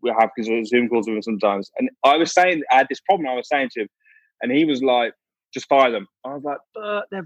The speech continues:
they've been loyal," and they've, and he's like, "I don't care." He said, When, when I'm, when I'm on a journey, when I'm on a journey, like,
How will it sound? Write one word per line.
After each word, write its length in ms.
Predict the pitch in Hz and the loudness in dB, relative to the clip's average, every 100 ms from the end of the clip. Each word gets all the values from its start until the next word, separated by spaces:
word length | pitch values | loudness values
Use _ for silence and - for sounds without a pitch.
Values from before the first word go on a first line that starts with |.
| - 180 | -12 -14
they've 140 | 165 | -6
been 260 | 151 139 165 | -4 -2 4
loyal," 420 | 180 190 185 180 | 4 4 2 2
and 100 | 147 | 2
they've, 80 | 131 | 0
and 120 | 147 _ _ - | -4 _ _ -2
he's 120 | 151 | 2
like, 140 | 156 - _ 165 | 2 0 _ 2
"I 60 | |
don't 160 | 233 - - | 2 2 -2
care." 280 | 120 147 - _ _ - | 0 0 -2 _ _ -8
He 80 | |
said, 120 | 135 165 | -4 -2
When, 120 | 190 | -2
when 100 | 175 | 2
I'm, 140 | 214 254 | 2 0
when 100 | 240 | -2
I'm 120 | 220 | -2
on 120 | 226 147 | -2 -4
a 40 | |
journey, 560 | 113 151 196 139 98 104 _ _ | 0 2 2 0 -6 -14 _ _
when 140 | 147 | -2
I'm 100 | 170 | 2
on 80 | 185 | 2
a 40 | 165 | 2
journey, 560 | 139 175 175 131 113 - _ | 2 2 2 0 -6 -10 _
like, 240 | - 135 | 2 2